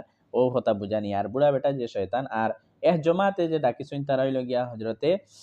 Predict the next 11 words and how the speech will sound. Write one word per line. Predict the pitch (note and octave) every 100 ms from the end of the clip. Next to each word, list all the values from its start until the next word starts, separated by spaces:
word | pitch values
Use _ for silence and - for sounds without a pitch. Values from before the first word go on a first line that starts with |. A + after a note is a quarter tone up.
| - - _ _ - - D3 C#3+ D3+
ইব্রাহিম | C#3+ C#3+ E3
আলাইহিস | D#3+ D#3+
সালাতু | D#3 D3+ D#3
ওয়াস | F3+ -
সালাম | A3+ -
আর | B2
মুসা | B2 B2 C3
আলাইহিস | A2+ G#2 G2
সালাতু | F2+ F2 F2
ওয়াস | -
সালাম। | E2